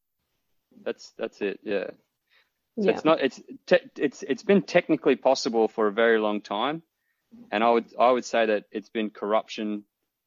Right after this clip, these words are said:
Speaker 1: that's been stopping us from achieving it.
Speaker 2: Yeah, absolutely agreed.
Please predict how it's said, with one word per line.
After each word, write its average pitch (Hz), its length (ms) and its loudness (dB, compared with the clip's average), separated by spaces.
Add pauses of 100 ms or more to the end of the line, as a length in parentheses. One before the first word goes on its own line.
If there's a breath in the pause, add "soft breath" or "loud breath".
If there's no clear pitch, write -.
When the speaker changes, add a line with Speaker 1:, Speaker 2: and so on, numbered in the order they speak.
Speaker 1:
that's - 380 -16 (260)
been 104 140 -6
stopping 101 400 -4
us - 360 -12
from - 120 -8
achieving 101 420 -6
it. 98 120 -12 (500)
Speaker 2:
Yeah, 233 300 -4
absolutely 202 460 -4
agreed. 190 420 -2